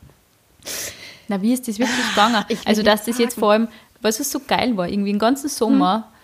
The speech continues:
Speaker 2: Hm.
Speaker 1: hat jeder gesagt, hey, wow, also ich find, das Thema war im Sommer schon gar nicht mehr richtig präsent,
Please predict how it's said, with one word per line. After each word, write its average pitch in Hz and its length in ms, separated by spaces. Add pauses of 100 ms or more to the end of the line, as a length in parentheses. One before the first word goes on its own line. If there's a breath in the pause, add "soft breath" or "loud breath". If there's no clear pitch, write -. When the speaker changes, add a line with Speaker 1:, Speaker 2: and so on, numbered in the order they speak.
(140 soft breath)
Speaker 2:
Hm. - 40
Speaker 1:
hat 220 80
jeder 226 120
gesagt, 226 220
hey, 220 200
wow, 185 260
also - 200
ich - 100
find, 330 220
das - 120
Thema 226 260
war 202 60
im 185 100
Sommer 202 280
schon 202 160 (180)
gar - 240
nicht 202 120
mehr 180 200
richtig 185 460
präsent, - 640